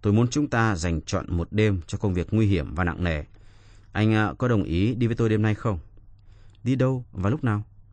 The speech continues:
Vào thời gian thuận lợi như trước kia. Nào, chúng ta vẫn còn kịp ăn chút xíu gì đó trước khi lên đường. À, còn bây giờ thì hãy nói về cái vực sâu ấy vậy. Tôi thoát khỏi nó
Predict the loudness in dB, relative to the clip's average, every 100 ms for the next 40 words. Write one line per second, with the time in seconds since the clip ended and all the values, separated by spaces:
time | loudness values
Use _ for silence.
0 | -20 -20 -20 -20 -20 -20 -20 -20 -12 -2
1 | 0 0 0 2 0 0 -4 -2 -2 -2
2 | -6 -4 -4 -4 -4 -4 -4 -6 -20 -20
3 | -20 -14 -2 -2 -2 -8 -20 -20 -6 -2
4 | 0 0 0 -2 -4 -4 -4 -6 -4 -4
5 | -4 -6 -4 -4 -2 -4 -4 -6 -8 -8
6 | -10 -4 -2 0 -2 -4 -6 -14 -20 -20
7 | -20 -20 -8 -4 -4 -6 -20 -20 -18 -4
8 | -2 0 0 0 0 -2 -4 -6 -4 -2
9 | -2 -2 -2 -2 -2 -2 -4 -4 -4 -8
10 | -6 -4 -2 -2 -4 -6 -18 -20 -20 -20
11 | -20 -20 -4 -2 -2 -6 -2 -2 -2 -2
12 | -2 -4